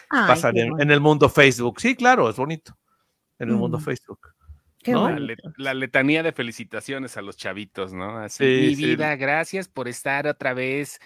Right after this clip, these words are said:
Speaker 3: y por empezar otro ciclo nuevo. Ya pasaste a tercero de kinder", ¿no?
Speaker 1: <laughs>
Speaker 3: Ya.
Speaker 1: A
Speaker 3: Saludos a todos los
Speaker 1: tercero
Speaker 3: que
Speaker 1: de
Speaker 3: suben y
Speaker 1: kinder.
Speaker 3: presumen a sus morros. Está chido, yo estoy a
Speaker 2: Sí,
Speaker 3: favor
Speaker 2: es
Speaker 3: de eso,
Speaker 2: padrísimo.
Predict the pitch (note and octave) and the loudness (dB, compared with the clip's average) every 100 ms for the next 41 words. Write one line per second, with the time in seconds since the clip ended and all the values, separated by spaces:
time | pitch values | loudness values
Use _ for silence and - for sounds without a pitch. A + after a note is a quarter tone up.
0 | _ - G#2 C#3 C3 - C3+ C3 - D3 | _ -12 -8 -8 -8 -6 -6 -4 -2 -2
1 | D#3 C#3+ B2+ - C#3+ C#3 C3 C3 D3+ E3 | -2 -2 -6 -6 -8 -4 -4 -2 -4 -4
2 | D#3+ D#3 D3 C3+ C3+ D3 C#3+ - B2+ A#2+ | -4 -4 -6 -8 -6 -4 -4 -4 -4 -6
3 | A2+ C3 B2+ G#2+ - C#3 C#3 B2+ B2 B2 | -4 -4 -4 -6 -8 -4 -2 -2 -2 -4
4 | A2+ A2 - A#4+ C5 A#4+ A4 _ _ - | -4 2 4 6 4 2 -2 _ _ -20
5 | - _ - C#4 D#3 G3 G#3+ E3+ D3 F#3 | -20 _ -4 2 6 8 8 6 6 8
6 | F3 E3 D3 E3+ F3 D#3 D3+ B2+ A2 D#3 | 6 2 2 4 4 4 0 -4 -2 -2
7 | D#3 A#2+ C3 A#2+ C#3 C#3 C3+ - B2+ - | -2 -4 -8 -4 -4 -4 -6 -8 -10 -8
8 | C3+ C3+ A#2+ A#2 - C3 C3 E3 E3 D3+ | -8 -6 -6 -6 -4 -2 2 4 6 4
9 | G#2 A#2+ A#2 B2 - B2 | 4 2 4 2 0 -4